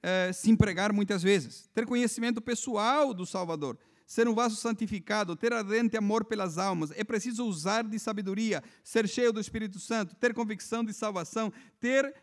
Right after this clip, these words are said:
o conhecimento da palavra de Deus. Alguns pontos com, com referência bíblica aqui,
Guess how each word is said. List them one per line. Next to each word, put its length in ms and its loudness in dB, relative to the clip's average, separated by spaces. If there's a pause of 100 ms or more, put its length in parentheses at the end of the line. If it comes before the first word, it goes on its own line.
(180)
o 100 -2
conhecimento 1000 0
da 140 -4
palavra 520 -2
de 100 -4
Deus. 240 -6
Alguns 400 0
pontos 540 -4
com, 340 -4 (140)
com 220 -4
referência 600 -4
bíblica 400 -6
aqui, 420 -4